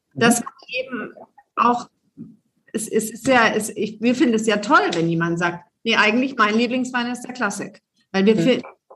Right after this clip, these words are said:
Speaker 1: auch eben, Wein ist eben komplett persönlich und wenn man einen bestimmten Stil lieber mag, dann, äh, dann, dann ist das, ist das doch fantastisch. Äh, statt zu sagen, ja, der eine ist teurer, deswegen muss man den lieber mögen. Das ist ja auch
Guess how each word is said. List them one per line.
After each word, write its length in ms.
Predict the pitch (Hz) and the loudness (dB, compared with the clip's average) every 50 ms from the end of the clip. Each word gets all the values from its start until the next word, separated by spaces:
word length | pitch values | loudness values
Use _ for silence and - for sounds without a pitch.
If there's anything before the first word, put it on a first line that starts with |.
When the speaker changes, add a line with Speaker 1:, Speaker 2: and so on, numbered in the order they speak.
| - - 220 | -10 -6 -6
Speaker 1:
auch 100 | 220 214 | -6 -4
eben, 260 | - 214 214 202 185 | -4 -4 -2 0 2
Wein 300 | 196 190 196 208 202 208 | 2 4 4 4 2 0
ist 200 | 220 233 220 - | 0 -2 0 0
eben 220 | 220 214 214 208 | 0 2 2 0
komplett 460 | 202 220 196 180 196 233 254 254 - | 0 0 -2 -2 -2 -2 -4 -4 -4
persönlich 640 | - 262 240 214 226 226 233 233 226 226 277 285 277 | -2 -2 -2 0 0 0 0 0 0 0 -2 -2 -2
und 140 | 226 220 208 | -2 -2 -2
wenn 160 | 208 208 208 208 | -2 -2 -2 -2
man 160 | 202 190 190 | -2 -2 0
einen 160 | 190 190 190 | 0 0 0
bestimmten 360 | 190 190 - 226 214 - 190 | -2 -2 -2 -4 -4 -4 -4
Stil 300 | 185 196 - - 226 220 | -6 -6 -4 -2 -2 0
lieber 280 | 226 226 214 185 180 165 | 0 2 2 2 2 2
mag, 300 | 165 165 180 226 220 - | 0 -2 -4 -4 -6 -6
dann, 440 | - 202 208 220 220 220 - - - - _ _ _ _ _ _ _ _ _ _ _ - | -6 -2 0 0 0 0 -2 -8 -16 -20 _ _ _ _ _ _ _ _ _ _ _ -2
äh, 540 | 202 208 202 196 190 170 - - 92 78 - | 2 2 4 4 4 2 0 -2 -8 -10 -6
dann, 380 | 220 226 214 214 208 208 196 202 | -2 0 0 2 2 0 0 0
dann 300 | 208 208 208 196 196 196 | 0 0 0 0 -2 -2
ist 180 | 196 196 - | -4 -4 -4
das, 160 | 226 214 220 | -4 -4 -2
ist 220 | - 233 233 - - | -2 -4 -4 -2 -2
das 140 | 240 226 - | -4 -4 -4
doch 160 | 247 240 - | -8 -6 -2
fantastisch. 680 | - 254 254 277 330 339 - - - - - - - - - | 0 0 2 2 0 -2 -4 -6 -10 -8 -8 -8 -8 -6 -4
Äh, 240 | 180 185 180 180 | -2 0 0 0
statt 220 | 175 - 202 196 196 | 0 -2 -2 -2 0
zu 100 | 214 196 | 0 0
sagen, 200 | 196 214 220 214 | 2 2 4 4
ja, 100 | 202 190 | 2 2
der 120 | 196 - - | 2 4 2
eine 240 | 190 196 202 196 185 | 2 2 2 0 -2
ist 160 | 185 185 - | -4 -4 -6
teurer, 280 | - 202 214 226 226 220 | -4 -2 -2 0 0 -2
deswegen 280 | 202 185 196 208 196 196 | -2 -2 -2 -2 0 2
muss 180 | 214 202 214 | 2 0 0
man 140 | 214 196 190 | 0 -2 0
den 160 | 185 190 202 | 0 0 0
lieber 180 | 233 285 220 185 | 0 -2 -2 -4
mögen. 340 | 165 160 147 - - - - | -6 -6 -10 -12 -16 -20 -20
Das 160 | _ - - | _ -20 -20
ist 160 | 196 185 - | -20 -16 -12
ja 160 | 190 165 147 | -10 -8 -8
auch 140 | 170 170 - | -8 -10 -14